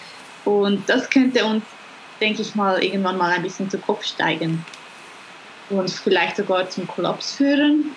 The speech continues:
Also, dass man ein bisschen durchtickt. <laughs> Ja, vielleicht, ähm, es ist mehr, also es ist jetzt nicht, dass ich sage, die Wirtschaft wird so und so aussehen. Ich denke eher, dass der menschliche Aspekt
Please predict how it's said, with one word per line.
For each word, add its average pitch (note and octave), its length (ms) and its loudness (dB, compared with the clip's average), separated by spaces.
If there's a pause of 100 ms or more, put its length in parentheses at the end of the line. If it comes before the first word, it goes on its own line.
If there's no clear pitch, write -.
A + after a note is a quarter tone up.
Also, E3+ 440 2 (500)
dass F#3+ 160 2
man F3+ 140 4
ein E3+ 100 2
bisschen F#3+ 260 2
durchtickt. - 540 2 (360)
<laughs> A#3 300 4 (540)
Ja, G#3+ 400 2 (520)
vielleicht, G3 480 0 (240)
ähm, F#3 480 -4 (1700)
es G#3 200 0
ist B3+ 300 2
mehr, A#3+ 300 4
also G3+ 140 0
es G3 80 0
ist - 40 -6
jetzt A3 180 0
nicht, B3 200 0
dass G#3 100 2
ich A3+ 120 0
sage, G#3+ 380 2
die G3+ 160 2
Wirtschaft A#3 560 2
wird A3+ 220 2
so G#3+ 140 2
und G#3+ 160 0
so A3+ 120 2
aussehen. G#3+ 640 2
Ich G3+ 120 -2
denke F#3+ 240 -2
eher, G#3 260 4
dass F#3+ 280 -2
der E3+ 120 2
menschliche G#3+ 640 0
Aspekt G3+ 520 0